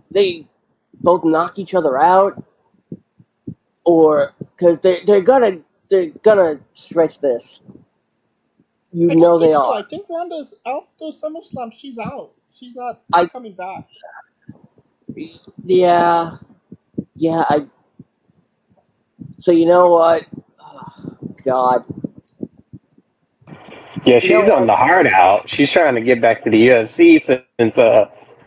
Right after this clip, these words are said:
Speaker 3: that
Speaker 1: Uh,
Speaker 3: dyke bitch that knocked her out done retired.
Speaker 1: Uh,
Speaker 2: I thought she was going
Speaker 1: yeah,
Speaker 2: back to Morris.
Speaker 1: Ba-,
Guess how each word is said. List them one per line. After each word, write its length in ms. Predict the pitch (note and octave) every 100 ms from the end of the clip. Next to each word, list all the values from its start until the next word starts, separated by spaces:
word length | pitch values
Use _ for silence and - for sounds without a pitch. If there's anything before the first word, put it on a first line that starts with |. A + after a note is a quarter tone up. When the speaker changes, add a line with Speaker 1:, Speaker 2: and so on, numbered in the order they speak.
| -
Speaker 3:
that 180 | G#2+
Speaker 1:
Uh, 20 | G2
Speaker 3:
dyke 240 | C3 C3
bitch 260 | A2+ A2 -
that 120 | G2+
knocked 300 | A2+ A#2+ -
her 160 | A2
out 380 | A#2+ C#3 A#2+ - _ _ -
done 220 | A#2+ G#2+
retired. 560 | G2+ - A2+ F#2+ G2+ - - - _ -
Speaker 1:
Uh, 600 | C#3 C#3+ C#3+ C#3 C#3 C#3 - - _ _ _ - -
Speaker 2:
I 40 | -
thought 180 | F4
she 80 | -
was 140 | D#4 -
going 280 | C#4+ C4+ F3
Speaker 1:
yeah, 140 | E3+
Speaker 2:
back 120 | E3+
to 60 | A3
Morris. 440 | G#3 G3+ F3 -
Speaker 1:
Ba-, 120 | -